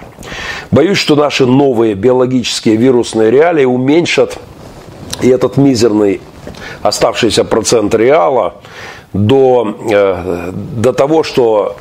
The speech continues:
придётся выпускать изделие номер два, именно так назывались презервативы в советское время, придётся выпускать, э, в виде костюмов полноценных, вот как сейчас антикоронавирусные костюмы,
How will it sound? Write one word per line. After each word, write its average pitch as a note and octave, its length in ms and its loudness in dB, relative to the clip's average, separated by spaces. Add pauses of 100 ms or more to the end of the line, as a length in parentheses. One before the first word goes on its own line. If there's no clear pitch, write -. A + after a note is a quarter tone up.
(180)
придётся B2+ 460 2
выпускать A#2+ 760 -2
изделие A#2 540 2
номер A#2 340 0
два, F#3+ 500 -2 (420)
именно A#2+ 220 0
так G#2+ 220 -2
назывались A2 500 0
презервативы A2+ 720 0
в - 60 -10
советское G#2 440 2
время, C#3 440 0 (460)
придётся B2 400 0
выпускать, A#2+ 760 -2
э, G#2+ 300 2
в G2 140 -6
виде C3 500 2 (640)
костюмов C3+ 920 0 (280)
полноценных, A#2 800 0
вот F#2 220 -2
как G2+ 240 0
сейчас G#2 520 -2
антикоронавирусные G#2+ 1160 0
костюмы, C3+ 600 0